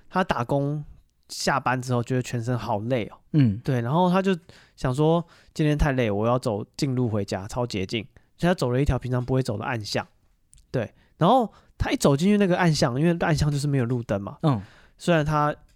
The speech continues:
Speaker 1: 白天常走，但晚上其实很少走。他一转进去那个巷子，他马上觉得当天在电话亭打电话的时候，那个眼神又来了。
Speaker 2: 又有人了。
Speaker 1: 又有人了。然后当下他只是觉得自己想太多，因为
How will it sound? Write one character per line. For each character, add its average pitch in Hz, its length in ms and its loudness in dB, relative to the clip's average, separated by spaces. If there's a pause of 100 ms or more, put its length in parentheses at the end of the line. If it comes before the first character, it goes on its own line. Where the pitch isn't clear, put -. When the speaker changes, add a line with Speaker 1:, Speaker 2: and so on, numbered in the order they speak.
(220)
Speaker 1:
白 131 140 0
天 147 160 4
常 117 180 -2
走， 113 160 -4
但 151 120 2
晚 123 140 2
上 127 180 -2
其 113 80 -4
实 110 60 -2
很 110 100 -4
少 104 180 -4
走。 - 160 -12 (300)
他 - 180 -12
一 277 60 -4
转 127 240 0
进 170 140 0
去 165 100 2
那 165 80 0
个 143 80 2
巷 123 240 -2
子， 127 100 -14
他 127 80 -6
马 151 120 -4
上 127 160 -2
觉 117 160 -2
得 113 220 0 (680)
当 185 180 0
天 185 200 4
在 185 120 4
电 170 260 0
话 160 160 4
亭 117 340 -4 (120)
打 123 120 -4
电 135 140 2
话 143 60 2
的 131 60 2
时 123 60 0
候， 123 80 2
那 147 80 2
个 143 60 0
眼 107 220 -2
神 98 180 -6
又 117 120 0
来 92 200 -4
了。 147 140 -14 (680)
Speaker 2:
又 147 200 4
有 104 160 0
人 90 180 -6
了。 113 200 -10
Speaker 1:
又 196 140 6
有 135 120 6
人 101 160 -2
了。 98 140 -8 (260)
然 165 80 0
后 190 60 4
当 240 160 4
下 240 120 4
他 220 120 2
只 147 140 -2
是 143 80 0
觉 139 120 0
得 131 80 2
自 143 120 -6
己 135 40 -2
想 110 160 -4
太 113 140 0
多， 107 180 -2
因 123 80 0
为 120 140 -2